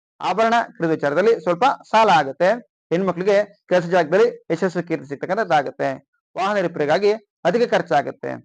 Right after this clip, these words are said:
ಇವತ್ತು ಪಶ್ಚಿಮ ದಿಕ್ಕಿನ ಪ್ರಯಾಣಗಳು ಶುಭಕರವಾಗಿರುತ್ತೆ. ಎಂಟನೇ ನಂಬರ್ ಇವತ್ತು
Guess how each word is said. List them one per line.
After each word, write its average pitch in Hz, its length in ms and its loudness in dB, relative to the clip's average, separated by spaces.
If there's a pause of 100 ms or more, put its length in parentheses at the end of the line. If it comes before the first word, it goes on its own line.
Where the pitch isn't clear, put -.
(100)
ಇವತ್ತು 160 340 -2 (400)
ಪಶ್ಚಿಮ 175 280 -2
ದಿಕ್ಕಿನ 220 300 0 (240)
ಪ್ರಯಾಣಗಳು 170 440 2 (320)
ಶುಭಕರವಾಗಿರುತ್ತೆ. 190 840 2 (360)
ಎಂಟನೇ 190 260 0
ನಂಬರ್ 160 240 0
ಇವತ್ತು 156 320 0